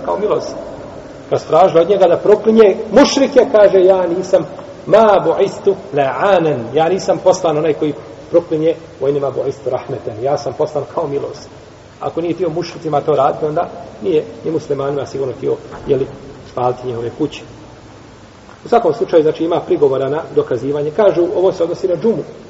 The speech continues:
namaz u džematu, misli se na džumu. No, međutim, kažemo, u hadisu kod, kod muslima stoji da je to, a, ovaj, i kod Buharije da je to jacija. Da je jacija. Dalje dokaz je predaja ili hadis Ebu Hureyre radijallahu anhu u kome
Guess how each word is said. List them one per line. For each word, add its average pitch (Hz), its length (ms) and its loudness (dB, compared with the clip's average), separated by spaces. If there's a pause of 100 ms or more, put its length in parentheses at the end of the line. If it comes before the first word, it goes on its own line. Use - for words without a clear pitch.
(160)
namaz 143 280 -2
u 139 40 -2
džematu, 139 340 -2
misli 170 180 -10
se 185 120 -6
na 175 100 -6
džumu. 180 200 0 (380)
No, 175 60 -8
međutim, 196 420 -6
kažemo, 180 300 -2 (100)
u 147 40 -6
hadisu 147 400 -8
kod, 156 140 2 (480)
kod 147 120 2
muslima 156 340 -4
stoji 143 300 2
da 135 100 -2
je 120 100 -2
to, 151 260 6 (760)
a, 117 220 -6
ovaj, 127 200 -4
i 185 80 -4
kod 147 160 -2
Buharije 135 400 0
da 131 60 2
je 123 60 -2
to 160 140 -6
jacija. 208 420 -2 (960)
Da 135 60 -4
je 147 60 0
jacija. 180 340 -4 (1800)
Dalje 233 260 6
dokaz 208 320 4
je 175 100 6
predaja 156 440 2 (220)
ili 120 380 -2
hadis 151 300 -4
Ebu 135 140 0
Hureyre 139 300 2
radijallahu 127 460 -4
anhu 151 160 -4
u - 120 -6
kome 135 180 -4